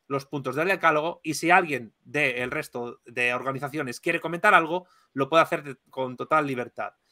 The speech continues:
El decálogo político, luego explicaremos el reglamento para que existan vanguardias y se adhieran y el mecanismo por la cual se van a reconocer otras vanguardias, porque nos han escrito gente de Cuba,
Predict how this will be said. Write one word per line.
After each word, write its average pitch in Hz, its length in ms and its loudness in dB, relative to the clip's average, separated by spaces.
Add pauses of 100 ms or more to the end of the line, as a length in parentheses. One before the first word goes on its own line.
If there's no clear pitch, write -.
(380)
El 143 120 -2
decálogo 208 520 6
político, 180 500 2
luego 160 160 2
explicaremos 160 460 0
el 143 100 0
reglamento 151 600 0
para 147 300 6
que 139 120 0
existan 185 520 -2
vanguardias 147 580 0
y 127 60 -10
se 127 140 -4
adhieran 165 440 2
y 151 60 -6
el 131 80 -6
mecanismo 131 500 -4
por 123 120 -6
la 123 100 -2
cual 147 340 0 (300)
se - 180 -4
van 165 140 4
a 175 60 6
reconocer 139 440 -2
otras 120 240 -10
vanguardias, 147 600 0
porque 120 320 -6
nos 120 160 -10
han 135 80 -6
escrito 127 320 -8
gente 123 440 -4
de 135 160 -4
Cuba, 143 420 2